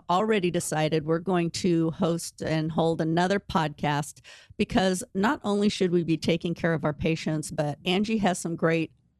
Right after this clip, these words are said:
advice for us on how to take care of ourselves and where oxygen and deep sleep plays a role in this. So watch for us to have another podcast. Angie, do you have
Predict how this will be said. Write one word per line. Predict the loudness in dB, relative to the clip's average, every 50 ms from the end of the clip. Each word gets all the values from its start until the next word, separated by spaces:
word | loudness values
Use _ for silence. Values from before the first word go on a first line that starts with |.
| _ _ -2
advice | 0 0 0 0 0 0 0 -2 -4
for | -4 -4 -4 -2 0
us | 0 0 0 -2
on | -4 -4
how | -2 -2 -2 -2
to | -2 -2
take | -2 -2 -2 -2 -4
care | -2 -2 0 0 0
of | -2 -2
ourselves | -4 -6 -6 -8 -8 -4 -2 -2 -2 -4 -6 -10 -10 -12 -12 -12 _ _ -20 -20 -20 -20 -10 -2
and | 0 2 2 2 2 0 0
where | 2 2 4 4 2 0 -2 0
oxygen | -2 -2 -2 0 0 0 0 2 2 2 2 2 0 -2 -2
and | -2 -2 -2 -2 -2
deep | -2 -2 -2 -2 -6
sleep | -8 -4 0 0 0 0 0 -2
plays | -2 0 2 2 2 0 -2 -2
a | -2
role | 0 0 2 2 2 2 0
in | 0 -4 -6 -6
this. | -6 -6 -8 -8 -10 -12 -12 -6
So | 0 2 2 4 4 2 0 -2 -4 -12 -20 -6 0
watch | 0 0 0 0 -4
for | -4 -2 0 2
us | 2 0 0 0
to | 0 0
have | 2 2 2 0 -2 -4 -8 _ -4
another | -2 0 0 0 0 0 0 0 0 0 -2
podcast. | -4 -2 -2 0 0 -2 -2 0 0 2 2 0 -2 -4 -8 -8 -8 -8 -8 -10 -18 -18 -6 0
Angie, | 2 4 4 4 4 4 2
do | 4 4 4
you | 6
have | 6 4 2 0